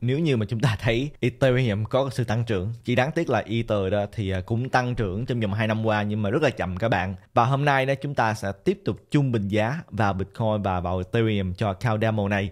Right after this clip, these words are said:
Thì, à, bây giờ ở cái mức giá là sáu mươi tám ngàn chín trăm bốn mươi đô thì một trăm đô chúng ta sẽ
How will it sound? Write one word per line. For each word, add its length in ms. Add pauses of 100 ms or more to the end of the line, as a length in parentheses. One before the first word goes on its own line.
Thì, 200
à, 180
bây 220
giờ 240
ở 120
cái 160
mức 180
giá 240
là 160
sáu 340
mươi 460 (200)
tám 420
ngàn 320
chín 300
trăm 260
bốn 220
mươi 140
đô 380
thì 140
một 240
trăm 240
đô 440
chúng 140
ta 200
sẽ 380